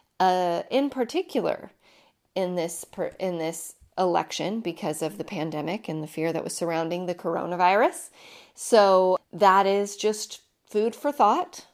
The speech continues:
speculation, right? But now we have fifty-five thousand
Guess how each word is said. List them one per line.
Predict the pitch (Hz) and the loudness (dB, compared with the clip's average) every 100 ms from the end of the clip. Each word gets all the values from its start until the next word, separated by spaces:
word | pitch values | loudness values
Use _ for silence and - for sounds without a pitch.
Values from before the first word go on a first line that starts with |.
| - | -20
speculation, | - - 175 208 226 220 220 226 247 226 302 294 | -20 0 0 2 2 4 4 2 -2 -4 -4 -6
right? | 202 196 214 262 - - - - | -4 -2 -2 -4 -8 -20 -20 -12
But | 180 196 190 | 4 4 6
now | 220 262 | 4 2
we | 262 | 2
have | 247 226 190 - - | 2 2 2 -4 -2
fifty-five | 220 214 214 208 196 | -2 0 2 2 2
thousand | 185 180 175 185 175 170 | 2 2 2 -2 -2 -4